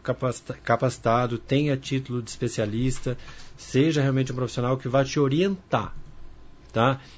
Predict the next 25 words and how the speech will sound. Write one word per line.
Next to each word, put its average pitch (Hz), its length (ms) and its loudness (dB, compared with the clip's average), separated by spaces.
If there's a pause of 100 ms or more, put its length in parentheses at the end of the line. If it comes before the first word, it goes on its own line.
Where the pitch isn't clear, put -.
(100)
Então, 127 220 4
assim, 127 240 0
essa 160 360 4
orientação 139 400 2
é 131 40 2
importante 131 400 0
com 147 120 0
relação 143 420 2
a, 113 160 0 (640)
primeiro, 131 460 4 (500)
você 131 580 2 (960)
tem 156 160 6
um 175 100 6
limite 170 520 4
entre 123 300 2
o 120 40 2
que 120 180 0
é 117 60 2
possível 170 800 0 (480)
e 151 180 4
o 175 80 4
que 175 180 -4
já 170 140 4
se - 160 -2
torna 156 480 2